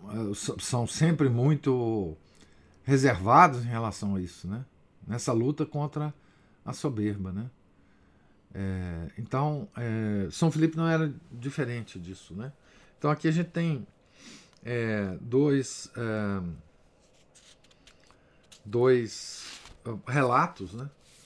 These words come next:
que o autor, é,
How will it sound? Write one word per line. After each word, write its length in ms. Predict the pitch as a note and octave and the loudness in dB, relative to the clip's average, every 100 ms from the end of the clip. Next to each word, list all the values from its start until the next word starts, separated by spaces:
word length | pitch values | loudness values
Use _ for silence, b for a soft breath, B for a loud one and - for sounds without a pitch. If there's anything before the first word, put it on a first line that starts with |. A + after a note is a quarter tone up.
| B B - | B B -12
que 120 | - | -4
o 260 | A#2 A2 G#2 | -2 0 -2
autor, 480 | G#2+ - A#2 A2 G2 - _ b b b b b b b b b b b - | -2 -4 -4 -2 -4 -10 _ b b b b b b b b b b b -12
é, 520 | G2+ G2+ F#2+ F2+ F2 | -6 -4 -4 -6 -8